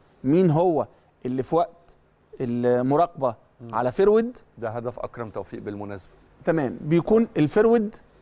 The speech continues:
Speaker 1: أنا بلعب عليه مان، دي مهام ياسر.
Speaker 2: تمام.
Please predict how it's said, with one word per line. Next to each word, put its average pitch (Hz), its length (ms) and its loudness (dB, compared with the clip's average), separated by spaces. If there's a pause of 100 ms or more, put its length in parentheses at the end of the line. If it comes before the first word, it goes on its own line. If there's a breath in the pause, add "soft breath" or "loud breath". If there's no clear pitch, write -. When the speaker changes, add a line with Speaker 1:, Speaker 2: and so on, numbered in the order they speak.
(560)
Speaker 1:
أنا 175 140 0
بلعب 185 220 2
عليه 170 180 0
مان، 139 300 -4 (200)
دي 160 160 0
مهام 170 300 2
ياسر. 151 380 0 (720)
Speaker 2:
تمام. 110 320 -6